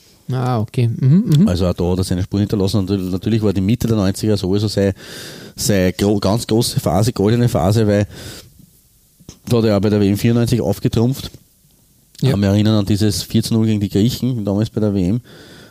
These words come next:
Speaker 2: Ähm, mit dem Maradona-Koks-Jubel. Ähm,
Speaker 1: Ja, stimmt.
Speaker 2: der
Speaker 1: Ja.
Speaker 2: war ja, der hat ja leider Gottes das ein bisschen in den Schatten gestellt, dieses Tor und dieser, dieser Jubel, äh, hat das leider Gottes ein bisschen übertüncht, dass in, in dieser Partie eigentlich der Battistuta drei Tore geschossen hat.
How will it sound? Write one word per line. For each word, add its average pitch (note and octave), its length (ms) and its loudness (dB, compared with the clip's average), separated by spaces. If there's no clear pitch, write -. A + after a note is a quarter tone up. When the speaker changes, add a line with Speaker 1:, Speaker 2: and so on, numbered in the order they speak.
Speaker 2:
Ähm, G#2 800 0
mit G#2+ 240 -4
dem G#2+ 100 0
Maradona-Koks-Jubel. A2+ 1600 0
Ähm, A2 340 0
Speaker 1:
Ja, D#3+ 280 2
stimmt. A#2 400 0
Speaker 2:
der A#2 120 2
Speaker 1:
Ja. A2 60 0
Speaker 2:
war A2+ 120 4
ja, A2+ 100 0
der B2+ 160 2
hat A#2+ 160 4
ja C#3 60 2
leider A#2+ 240 2
Gottes C3+ 360 0
das - 240 0
ein A#2 80 2
bisschen C#3 220 2
in C#3 60 4
den C3+ 80 2
Schatten A2 280 0
gestellt, A#2+ 300 2
dieses B2 260 0
Tor A2 300 2
und B2 140 -2
dieser, A#2 240 0
dieser A#2 220 2
Jubel, B2 420 4
äh, - 40 -2
hat A2+ 380 2
das B2 80 2
leider G#2 220 2
Gottes B2 140 2
ein A#2+ 60 2
bisschen B2 140 2
übertüncht, B2 400 0
dass C3 80 2
in, B2 140 2
in A#2 140 -4
dieser B2 200 2
Partie B2 420 2
eigentlich A#2 320 2
der A2+ 80 0
Battistuta - 540 -2
drei F#2 260 0
Tore F#2 160 -2
geschossen F2 380 -4
hat. A#2+ 160 -4